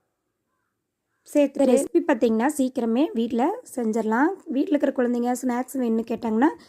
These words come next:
இந்த மாதிரி ஈஸியா கொஞ்சம் டிஃப்ரெண்ட்டாக செஞ்சு கொடுங்க. நல்லாவே விரும்பி சாப்பிடுவாங்க. பாருங்க, இந்த அளவுக்கு மிக்ஸ் பண்ணணும். நல்லா லேயர் லேயரா வரணும்.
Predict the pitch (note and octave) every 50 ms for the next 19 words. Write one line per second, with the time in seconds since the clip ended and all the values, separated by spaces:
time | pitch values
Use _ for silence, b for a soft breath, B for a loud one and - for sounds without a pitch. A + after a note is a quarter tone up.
0 | b b b b C#4 D4+ D4+ D#4 C#4+ C#4 C#4 C#4+ C4+ B3 A#3+ A3+ - C4 C4 -
1 | - B3 A3 A3 G#3 G#3 A3+ - - B3 A3 G#3+ A#3 A3+ A3+ B3+ A3 G#3+ A3 B3
2 | A#3 A3 A3 A#3 C#4 E4+ A#4+ b b b b b b - A#3 A3+ A3+ A3+ B3 A#3
3 | G#3+ A3 A3+ A3 G#3+ - A3+ F#3+ F#3 G#3+ G#3+ A3 G#3+ G#3+ A#3 D4+ G4 - - _
4 | _ _ _ _ _ - A#3+ A3+ A3+ B3+ D4+ D#4+ B3+ A#3 A#3 G#3+ A#3 B3+ C#4 -
5 | A#3+ A3+ A3+ - - - - A3+ A3 G#3+ A3 C#4 A4 A4+ G4+ F4 B3 A3+ A#3 B3+
6 | B3+ A#3+ A3+ A3+ A#3 A#3+ B3+ B3 B3+ A3+ A3 G#3+ A3 A#3 A#3+ G#3 A3 G#3+ G3+ G#3
7 | G#3+ A#3+ D4 G4